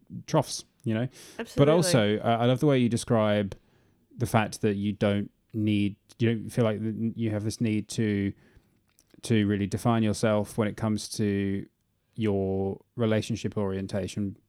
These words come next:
Speaker 1: because that's kind of, there's a parallel there with how I feel about my gender orientation.
Speaker 2: Mm.
Speaker 1: I'm kind of like, I don't really feel like anything or, or like,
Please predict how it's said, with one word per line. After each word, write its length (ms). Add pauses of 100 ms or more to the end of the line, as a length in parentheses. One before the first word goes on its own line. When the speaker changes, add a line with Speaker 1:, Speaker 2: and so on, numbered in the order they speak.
(100)
Speaker 1:
because 260
that's 220
kind 260
of, 180 (300)
there's 120
a 60
parallel 480
there 180
with 140
how 180
I 140
feel 160
about 180
my 180 (240)
gender 300
orientation. 960
Speaker 2:
Mm. 40
Speaker 1:
I'm 120
kind 220
of 60
like, 340
I 40
don't 220 (140)
really 560
feel 380
like 340 (340)
anything 880 (640)
or, 540 (760)
or 380
like, 260